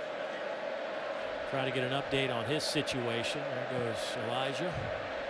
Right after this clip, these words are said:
Second down, and let's call it nine. Schrader, good clean pocket,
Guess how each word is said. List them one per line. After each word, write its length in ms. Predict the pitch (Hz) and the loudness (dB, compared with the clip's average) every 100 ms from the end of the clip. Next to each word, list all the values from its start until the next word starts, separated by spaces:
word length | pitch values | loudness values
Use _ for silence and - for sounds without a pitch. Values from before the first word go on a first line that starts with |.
| - - - - - - - - - - - - - - - - - - - - - - - - - - - - - - - - - | -2 -2 0 0 0 0 0 0 0 0 0 0 0 0 0 0 0 0 0 0 0 0 0 0 0 0 0 0 0 0 0 0 0
Second 360 | - 160 160 156 | 2 2 2 2
down, 320 | 147 156 160 | 4 4 2
and 80 | 139 | 2
let's 160 | 156 - | 0 4
call 240 | 160 156 | 6 6
it 60 | 139 139 | 6 0
nine. 360 | 156 165 139 110 107 98 95 - - - - - - - - - - - | 0 2 0 0 0 0 -2 -2 -4 -4 -4 -4 -4 -4 -4 -4 -2 2
Schrader, 360 | 143 160 165 117 - | 6 6 6 4 2
good 180 | 170 - | 2 2
clean 280 | 170 165 151 | 0 2 2
pocket, 460 | 151 160 185 139 | 4 6 4 2